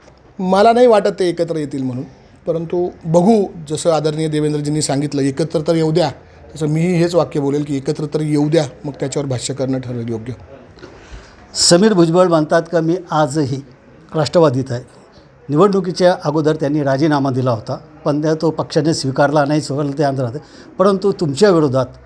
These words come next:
Speaker 2: एक षडयंत्र रचण्यात आलं होतं का निवडणुकीच्या काळात?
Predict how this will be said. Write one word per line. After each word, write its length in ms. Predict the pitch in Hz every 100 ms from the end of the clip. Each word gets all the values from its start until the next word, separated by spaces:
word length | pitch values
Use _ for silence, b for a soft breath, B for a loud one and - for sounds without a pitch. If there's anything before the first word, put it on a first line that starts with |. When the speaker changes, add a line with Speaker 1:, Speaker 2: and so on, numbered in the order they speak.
| - -
Speaker 2:
एक 100 | 185
षडयंत्र 380 | - 143 165 175
रचण्यात 460 | 180 160 165 160 165
आलं 160 | 151
होतं 220 | 135 127 135
का 100 | 127
निवडणुकीच्या 500 | 131 120 123 123 120
काळात? 220 | 110